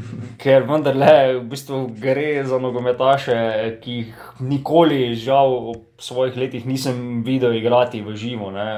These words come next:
Vendarle sem malo premajhen, mogoče bi koga lahko ujel še tam, eh, ko sem bil v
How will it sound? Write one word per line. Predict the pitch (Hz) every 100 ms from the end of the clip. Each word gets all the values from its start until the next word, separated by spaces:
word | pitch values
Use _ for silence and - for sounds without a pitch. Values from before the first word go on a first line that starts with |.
| 104 101 101
Vendarle | 104 110 107 110 110
sem | -
malo | 101 107 110 104
premajhen, | 104 101 117 117 110 104
mogoče | 101 104 113 110
bi | 101
koga | 101 113 104
lahko | 104 107 107 107
ujel | 107 113
še | 110 107 -
tam, | 107 107 - - - _ 110
eh, | 104 101 101 101 101
ko | 107
sem | 113 107
bil | 113
v | 110